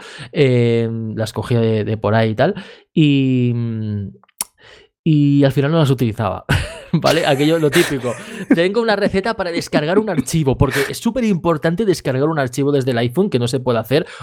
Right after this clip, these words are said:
o no es trivial hacerlo. Entonces esto es súper importante, o bajar un vídeo de YouTube, o bajar un audio, y luego al final son cosas que si Apple no lo ha hecho es porque no lo ha-, no lo utiliza nadie. Y sí que es verdad que teniendo la posibilidad con Workflow es que no lo hacía.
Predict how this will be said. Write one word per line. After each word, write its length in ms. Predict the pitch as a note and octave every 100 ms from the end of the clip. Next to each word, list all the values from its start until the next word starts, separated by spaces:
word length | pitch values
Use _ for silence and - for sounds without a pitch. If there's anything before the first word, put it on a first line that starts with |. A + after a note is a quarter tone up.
| -
o 120 | C#3
no 180 | C3+ C#3+
es 160 | C3+
trivial 480 | - C3+ A#2 A#2 A2+
hacerlo. 520 | A2 - G#2 F#2+ F2+ - -
Entonces 320 | - C3+ B2+
esto 180 | C3 C#3
es 60 | B2+
súper 240 | - B2+
importante, 460 | A#2+ A#2 A#2 C#3+ E3
o 40 |
bajar 280 | B2+ B2+ B2
un 80 | A#2+
vídeo 180 | A#2+ A2+
de 80 |
YouTube, 300 | A2+ A2+ F#3
o 40 | B2+
bajar 300 | A2+ - C3
un 100 | B2+
audio, 300 | C#3 F3 G#3 - - -
y 60 | C3
luego 140 | C3+
al 60 | C#3
final 280 | B2 A2+
son 160 | A2 A2
cosas 240 | A2 A2
que 340 | - G#2+ G#2 A#2 - -
si 260 | - C#3+ C#3
Apple 240 | D#3 C3+
no 140 | A#2+
lo 80 | G#2+
ha 40 | G#2
hecho 180 | G#2+
es 60 | A#2
porque 340 | B2 A2+ A2+ -
no 140 | C#3
lo 80 | A2
ha-, 80 | -
no 160 | C3 C3+
lo 80 |
utiliza 320 | C#3+ B2 B2 C3+
nadie. 380 | B2+ C3 B2+
Y 80 | D3
sí 120 | C#3+
que 60 | F3
es 60 | E3+
verdad 180 | E3+
que 80 | E3+
teniendo 240 | C#3 C#3 E3
la 140 | D#3
posibilidad 320 | D3+ C#3 C#3
con 120 | C#3
Workflow 440 | C3+ B2+ C3 C3+ D#3+
es 80 | C3+
que 120 | -
no 100 | A2+
lo 60 | G2
hacía. 360 | - - -